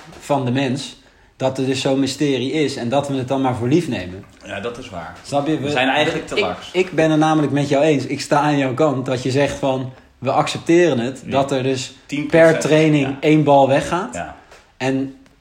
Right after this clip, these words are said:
Speaker 1: halverwege het seizoen kopen we er dertig bij.
Speaker 2: Ja, dat,
Speaker 1: En dan, eh,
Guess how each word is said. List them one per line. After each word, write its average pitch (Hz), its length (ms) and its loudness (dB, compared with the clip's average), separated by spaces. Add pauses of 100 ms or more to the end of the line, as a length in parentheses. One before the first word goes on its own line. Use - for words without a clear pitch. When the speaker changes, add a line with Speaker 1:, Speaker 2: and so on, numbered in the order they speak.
(340)
Speaker 1:
halverwege 143 540 2
het 139 100 -6
seizoen 156 380 0
kopen 151 320 2
we 139 60 -4
er 139 140 0
dertig 143 280 0
bij. 185 360 0 (140)
Speaker 2:
Ja, 101 200 -2
dat, 107 100 0
Speaker 1:
En 147 120 4
dan, 151 380 4
eh, 147 220 2